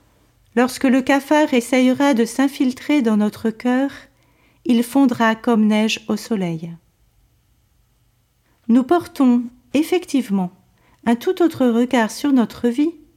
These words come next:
lorsque nous accueillons toutes les minutes de nos journées comme de merveilleux cadeaux que le Père a préparés spécialement pour nous de toute éternité.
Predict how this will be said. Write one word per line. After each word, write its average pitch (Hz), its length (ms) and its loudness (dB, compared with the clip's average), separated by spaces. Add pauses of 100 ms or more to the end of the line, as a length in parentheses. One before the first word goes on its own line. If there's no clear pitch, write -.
(300)
lorsque 277 340 0
nous 285 260 4
accueillons 311 480 2
toutes 320 240 0
les 269 200 4
minutes 302 440 2
de 202 140 -4
nos 233 200 2
journées 240 540 0 (480)
comme 262 260 4
de 254 120 2
merveilleux 277 680 2
cadeaux 226 640 -2
que 233 80 -4
le 226 160 2
Père 277 320 -2
a 220 100 0
préparés 240 600 -4
spécialement 262 760 0
pour 226 240 -4
nous 294 200 2
de 226 120 0
toute 311 300 -2
éternité. 220 760 -2